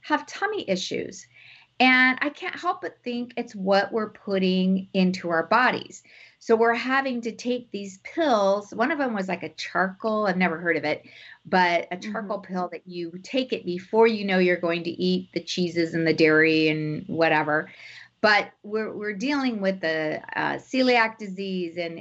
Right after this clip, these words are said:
Speaker 1: and gluten-free, you know, everything. Some of it's a fad, but some of it's real issues. Uh, the bread is not the same bread that, that, you know, Jesus used to eat for sure. And if it can stay in your cupboard for a month,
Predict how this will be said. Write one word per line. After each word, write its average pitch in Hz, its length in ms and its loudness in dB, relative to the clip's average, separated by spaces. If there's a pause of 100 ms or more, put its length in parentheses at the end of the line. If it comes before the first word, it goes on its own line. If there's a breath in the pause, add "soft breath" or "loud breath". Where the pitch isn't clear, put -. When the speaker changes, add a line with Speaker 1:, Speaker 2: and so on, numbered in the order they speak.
Speaker 1:
and 170 180 -10
gluten-free, 220 1300 2
you 196 140 0
know, 165 280 2
everything. 208 460 0
Some 381 160 -2
of 381 100 0
it's 254 140 -2
a 208 80 -6
fad, 180 380 0
but 196 100 -10
some 370 160 -8
of 440 140 -2
it's - 180 -10
real 220 720 0 (220)
issues. 190 720 -6 (400 loud breath)
Uh, 190 160 2
the 196 140 0
bread 226 340 4
is 262 120 -4
not 247 220 -2
the 240 80 -8
same 214 340 -6
bread 185 500 0
that, 185 260 -2 (160)
that, 180 260 -4 (320)
you 190 140 -4
know, 160 260 -8
Jesus 220 360 -6
used 190 160 -4
to - 60 -6
eat 185 280 -2
for 175 120 0
sure. 196 480 4 (440 loud breath)
And 190 320 2
if 196 140 -6
it 208 140 -8
can 185 500 -6 (380)
stay 240 300 0
in 220 60 -6
your 180 120 -6
cupboard 208 440 -8
for 165 460 -6 (340)
a 175 80 -4
month, 175 320 -2